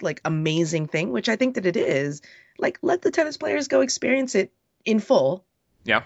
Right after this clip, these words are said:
Speaker 1: Um, and, and as opposed to, like,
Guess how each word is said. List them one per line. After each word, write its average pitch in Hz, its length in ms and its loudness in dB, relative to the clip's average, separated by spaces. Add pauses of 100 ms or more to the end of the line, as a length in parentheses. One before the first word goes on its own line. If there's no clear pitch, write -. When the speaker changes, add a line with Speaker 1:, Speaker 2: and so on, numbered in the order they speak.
(260)
Speaker 1:
Um, 180 600 2 (640)
and, 180 500 2
and 175 560 -2 (240)
as 175 160 0
opposed 185 300 -2
to, 190 80 -2
like, 156 200 -2